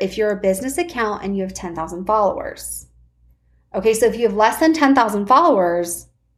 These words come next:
you don't have, at the time of this recording anyways, you don't have the swipe up feature. So what can you do? There's a couple hacks. You can say link in bio and then put your link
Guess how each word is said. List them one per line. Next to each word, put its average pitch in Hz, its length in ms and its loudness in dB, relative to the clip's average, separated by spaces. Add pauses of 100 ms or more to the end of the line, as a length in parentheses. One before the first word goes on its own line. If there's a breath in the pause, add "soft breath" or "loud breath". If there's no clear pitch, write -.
you 208 140 -4
don't 226 100 0
have, 220 320 2
at 190 140 -4
the 202 60 -8
time 226 200 -4
of 208 60 -4
this 190 140 -8
recording 185 420 -2
anyways, 226 400 -2 (340 loud breath)
you 214 100 -2
don't 214 140 4
have 202 160 -4
the 180 60 -4
swipe 170 280 0
up - 220 -8
feature. 247 540 -6 (140)
So 214 200 -6
what 220 400 -4
can 214 220 -4
you 185 160 2
do? - 420 -4 (300 loud breath)
There's 220 180 0
a 233 80 0
couple 247 380 0
hacks. - 680 -4 (1000)
You 247 240 0
can 233 480 -4
say 220 260 0
link 202 320 0
in 208 140 -2
bio 208 480 0
and 202 260 -2
then 196 360 -2
put 240 240 -6
your 220 120 -2
link 196 600 -6